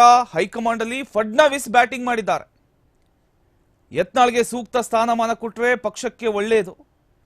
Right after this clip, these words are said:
ಮಹಾರಾಷ್ಟ್ರ ಗಡಿ ಭಾಗದಲ್ಲೂ ಕೂಡ ಯತ್ನಾಳ್ ಪ್ರಭಾವ ಇದೆ. ಕರ್ನಾಟಕದಲ್ಲಿ ಯತ್ನಾಳ್ ಬಿಟ್ರೆ ಬೇರೆ ಹಿಂದುತ್ವ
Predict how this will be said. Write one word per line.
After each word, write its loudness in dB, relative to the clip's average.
ಮಹಾರಾಷ್ಟ್ರ 4
ಗಡಿ -2
ಭಾಗದಲ್ಲೂ -2
ಕೂಡ -2
ಯತ್ನಾಳ್ 0
ಪ್ರಭಾವ 6
ಇದೆ. -2
ಕರ್ನಾಟಕದಲ್ಲಿ -2
ಯತ್ನಾಳ್ 0
ಬಿಟ್ರೆ -6
ಬೇರೆ -2
ಹಿಂದುತ್ವ -8